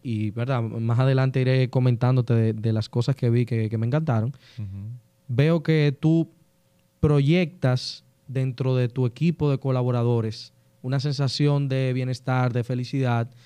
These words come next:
Speaker 1: que
Speaker 2: Ujú.
Speaker 1: entiendo que va muy de la mano con, con ciertas preocupaciones que estamos teniendo en la sociedad de, pues,
Speaker 2: Sí.
Speaker 1: si este es el ambiente en el que más voy a pasar tiempo, necesito estar bien, necesito estar feliz, necesito sentirme
Speaker 2: Claro,
Speaker 1: cómodo.
Speaker 2: claro.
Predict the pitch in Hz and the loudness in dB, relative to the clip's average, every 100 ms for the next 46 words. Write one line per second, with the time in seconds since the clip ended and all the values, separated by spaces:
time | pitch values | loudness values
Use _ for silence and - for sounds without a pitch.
0 | - 113 104 127 110 123 135 139 131 131 | -12 -8 -4 -4 -2 -2 0 0 0 2
1 | 135 135 139 131 127 127 131 123 123 117 | 2 4 4 2 2 0 -2 -2 -4 -4
2 | 110 107 120 113 110 - 120 135 117 135 | -6 -8 -8 -8 -6 -4 -2 -2 -4 -4
3 | 127 120 131 127 117 120 123 - 120 120 | -2 -4 -4 -4 -6 -6 -6 -6 -4 -4
4 | 120 117 - - _ 117 120 117 123 156 | -4 -6 -10 -20 _ -4 -2 -2 -2 0
5 | 139 123 117 110 - _ _ _ _ 131 | 0 -2 -2 -6 -10 _ _ _ _ -4
6 | 123 - - 131 123 127 - 156 175 165 | -2 -4 -6 -2 0 -2 -2 -4 -2 0
7 | 165 131 123 113 117 113 120 147 156 156 | -2 -2 -4 -6 -6 -8 -6 -6 -4 -4
8 | 160 156 160 131 135 - _ _ _ - | -6 -4 -4 -4 -6 -14 _ _ _ -12
9 | 117 120 120 - 117 131 120 113 131 110 | -8 -8 -8 -8 -6 -4 -2 0 0 -2
10 | 101 98 113 - 113 117 110 139 160 135 | -6 -12 -14 -12 -10 -10 -4 -2 0 -2
11 | 113 104 117 117 120 117 131 135 113 117 | -4 -8 -10 -8 -8 -6 -6 -2 -2 -2
12 | 101 98 90 82 82 | -4 -6 -8 -8 -10